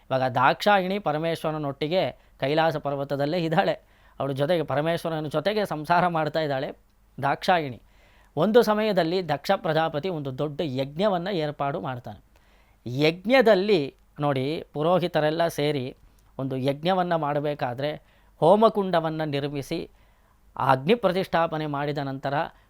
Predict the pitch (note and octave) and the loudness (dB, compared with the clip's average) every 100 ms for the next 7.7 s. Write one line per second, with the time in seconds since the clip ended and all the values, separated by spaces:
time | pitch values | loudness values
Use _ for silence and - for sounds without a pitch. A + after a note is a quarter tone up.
0 | _ D3 D3 F#3+ G3+ F#3+ F3+ F3+ D3 C#3 | _ -6 -4 0 2 2 2 0 -2 -2
1 | C#3+ D#3+ F3 E3 D3+ D3 E3 E3 - _ | -2 -2 0 0 -2 -2 0 -2 -4 _
2 | _ _ - C#3 D#3+ F3+ G3+ G3 F3+ E3+ | _ _ 0 4 6 8 6 6 4 2
3 | - D#3+ F3+ F3+ E3 D3+ D3+ E3+ E3+ G3+ | 0 0 0 2 2 2 0 -2 0 0
4 | F3 C3+ D3 E3 F3+ E3 D3+ D3+ E3+ G#3 | 0 0 0 2 0 -2 0 0 2 4
5 | C#3+ D3 F#3 - _ _ _ _ _ - | 4 2 -2 -6 _ _ _ _ _ -2
6 | - D#3+ A3+ F#3+ F#3+ G#3+ E3+ D#3+ G3 - | 4 4 4 0 0 0 0 2 0 0
7 | F3+ G3 D3+ D#3+ D3 C3+ - | 0 0 -2 -2 -4 -6 -12